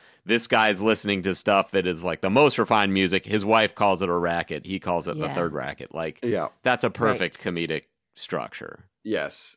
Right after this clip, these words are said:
Speaker 3: I,
Speaker 2: Right.
Speaker 3: I agree with that. I agree with that. I think they could have moved a couple things around. To me, a good th-, uh, a good lesson for,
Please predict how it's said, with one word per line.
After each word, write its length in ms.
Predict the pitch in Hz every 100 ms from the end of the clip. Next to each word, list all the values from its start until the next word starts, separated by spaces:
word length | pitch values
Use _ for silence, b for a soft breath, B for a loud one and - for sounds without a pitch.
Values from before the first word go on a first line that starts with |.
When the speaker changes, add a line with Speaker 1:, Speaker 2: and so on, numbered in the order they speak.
| -
Speaker 3:
I, 40 |
Speaker 2:
Right. 140 | 131 135
Speaker 3:
I 140 | 185
agree 240 | 202 160 117
with 140 | 92
that. 220 | 73 - -
I 80 | 113
agree 180 | 113 113
with 140 | 98
that. 120 | 87
I 80 | 90
think 160 | 90 95
they 80 | 95
could 140 | 92
have 100 | 92
moved 260 | 87 90 98
a 40 |
couple 260 | 90 90 85
things 320 | - 90 80
around. 480 | 82 82 78 76 76 B B _ -
To 100 | 156
me, 560 | 170 214 160 127 110 b b b _ -
a 120 | 127
good 440 | 147 170 156 131 -
th-, 140 | 139 -
uh, 200 | 113 107
a 80 | 95
good 320 | 110 196 147
lesson 500 | 123 123 131 - 107
for, 300 | 98 107 95